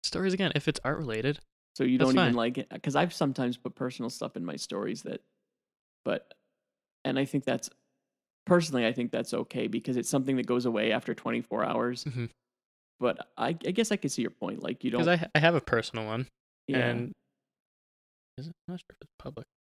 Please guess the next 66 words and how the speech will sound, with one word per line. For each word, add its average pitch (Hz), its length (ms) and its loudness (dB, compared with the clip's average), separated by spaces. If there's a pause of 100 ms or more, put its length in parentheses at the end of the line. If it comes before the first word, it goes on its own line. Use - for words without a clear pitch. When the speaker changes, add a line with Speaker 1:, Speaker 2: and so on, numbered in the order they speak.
Speaker 1:
I - 80 -10
probably 131 260 -4
should - 180 -12
make 117 220 -10
it - 160 -14
private. 110 380 -8 (320)
Oh, 202 80 -6
I 180 120 -6
don't 117 140 -6
really - 280 -12
give - 80 -14
a - 20 -12
shit. - 180 -20 (200)
Speaker 2:
It 135 60 -4
doesn't 135 240 -4
really 78 220 -6
matter. 76 160 -6
I 127 80 4
have 151 140 0
a, 117 120 2 (220)
I 139 80 4
don't 147 200 4
have 131 140 0
a 113 60 0
personal 117 460 -2
one, 120 160 -2
so 117 160 -2
it's 113 160 -4
like, 120 160 -2
if - 100 -6
I 113 120 6
ever 127 220 2
have 120 200 -2
something 120 280 -4
personal, 120 520 -4
that's 95 300 -4
the 107 120 -2
only 107 220 -2
option. 98 420 -6
But, - 180 -2 (600)
you 139 100 2
know, 120 100 2
I 107 80 0
don't 135 160 -4
need 117 220 -2
to - 80 -20
post - 340 -10 (160)
personal - 340 -4
Speaker 1:
Yeah. 170 60 -12
Speaker 2:
things. - 220 -12
It's 127 120 -14
not - 180 -10
that - 180 -10
big - 140 -12
a - 120 -12
deal. - 220 -10 (220)
Speaker 1:
I 147 80 6
th-, - 180 -2
I 143 140 4
think, - 320 -8 (100)
I 139 60 -6
think - 220 -14
it - 40 -14
should - 140 -12 (100)
be - 40 -4
separated. - 500 -10